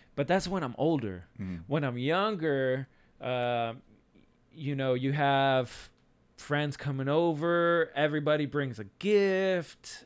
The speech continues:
Speaker 1: um, you know, you're, you're going to a pizza joint,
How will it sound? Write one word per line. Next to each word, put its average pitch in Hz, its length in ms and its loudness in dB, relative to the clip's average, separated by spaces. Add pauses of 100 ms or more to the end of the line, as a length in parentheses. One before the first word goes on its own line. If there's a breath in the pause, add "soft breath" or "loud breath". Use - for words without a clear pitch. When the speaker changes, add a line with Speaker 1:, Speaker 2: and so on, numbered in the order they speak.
Speaker 1:
um, 107 680 -2 (460)
you 120 100 -8
know, 110 160 -4
you're, 107 240 -4
you're 107 220 -8
going 147 260 -2
to 165 160 -2
a 147 60 -2
pizza 143 340 -4
joint, 147 640 -2